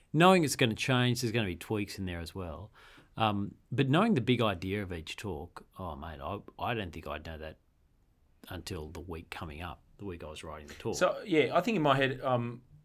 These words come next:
Speaker 2: uh, I'm thinking, you know, know what you're trying to land. You know, you're trying to land a mission outcome here, or you're trying to, you know, push into a discipleship piece with, with, uh, with people. Uh, you know, give, give some sense
Speaker 1: So
Speaker 2: of
Speaker 1: broad
Speaker 2: where you're going.
Speaker 1: brushstrokes,
Speaker 2: Yeah,
Speaker 1: you're
Speaker 2: broad
Speaker 1: thinking,
Speaker 2: brushstrokes,
Speaker 1: yeah.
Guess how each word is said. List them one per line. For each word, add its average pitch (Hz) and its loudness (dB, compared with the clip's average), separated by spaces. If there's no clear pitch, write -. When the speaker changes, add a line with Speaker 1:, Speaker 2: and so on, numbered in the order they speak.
Speaker 2:
uh, 107 0
I'm 123 2
thinking, 113 -2
you 127 -2
know, 117 -2
know 147 4
what 139 4
you're 123 0
trying 123 0
to 104 0
land. 98 -2
You 104 -2
know, 107 0
you're 113 0
trying 117 -2
to 110 -2
land 104 0
a 98 -6
mission 110 -4
outcome 104 -6
here, 104 -6
or - -6
you're 90 -6
trying 95 -10
to, 92 -10
you 101 -8
know, 90 -6
push - -8
into 95 -6
a 92 -4
discipleship 95 -8
piece 98 -10
with, 92 -10
with, 95 -12
uh, 92 -8
with 90 -14
people. 92 -12
Uh, 117 0
you 123 -6
know, 113 -2
give, 127 -2
give 131 0
some 117 0
sense 104 -6
Speaker 1:
So 139 2
Speaker 2:
of 120 -2
Speaker 1:
broad 156 12
Speaker 2:
where 139 12
you're 95 2
going. 113 4
Speaker 1:
brushstrokes, - 2
Speaker 2:
Yeah, 160 4
Speaker 1:
you're 156 4
Speaker 2:
broad 127 -2
Speaker 1:
thinking, 107 2
Speaker 2:
brushstrokes, 110 -2
Speaker 1:
yeah. 104 -2